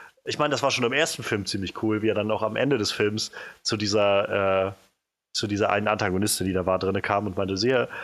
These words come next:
von jetzt an sind alle ihre, äh, ihre Verbindungen zum Continental gekündigt, äh, sie haben gegen die Regeln verstoßen.“ Und dann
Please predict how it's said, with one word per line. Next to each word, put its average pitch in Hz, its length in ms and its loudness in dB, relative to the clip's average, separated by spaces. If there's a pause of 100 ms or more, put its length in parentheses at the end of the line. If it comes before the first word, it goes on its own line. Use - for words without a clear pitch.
(220)
von 120 120 0
jetzt 131 200 0
an 123 160 0
sind 113 160 -2
alle 110 180 0
ihre, 104 560 0 (280)
äh, 95 300 0 (880)
ihre 113 200 0
Verbindungen 113 420 0
zum 107 140 -4
Continental 104 560 -2
gekündigt, 127 600 -2
äh, 104 180 0
sie 95 140 -4
haben 98 180 -2
gegen 98 160 -4
die 117 60 0
Regeln 117 240 0
verstoßen.“ 90 480 -2
Und 90 80 -4
dann 92 260 -2